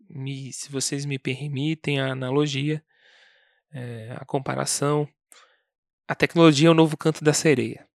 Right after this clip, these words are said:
O canto da sereia, no, na narrativa do Ulisses, é, eram a, a, aqueles seres místicos que cantavam,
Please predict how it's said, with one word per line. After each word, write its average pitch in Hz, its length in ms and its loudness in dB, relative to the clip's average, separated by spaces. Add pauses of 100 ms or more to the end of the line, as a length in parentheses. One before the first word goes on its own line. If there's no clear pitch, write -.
(380)
O 120 120 -12
canto 135 280 -2
da 110 120 -4
sereia, 139 580 2 (540)
no, 107 680 -12 (520)
na 107 460 -14
narrativa 113 640 -6
do 113 100 -10
Ulisses, 147 640 -6 (460)
é, 123 520 -6
eram 156 500 -2
a, 151 400 -6
a, - 840 -14
aqueles 135 400 -8
seres 156 420 4
místicos 165 800 -4
que 165 380 -2 (720)
cantavam, 170 680 2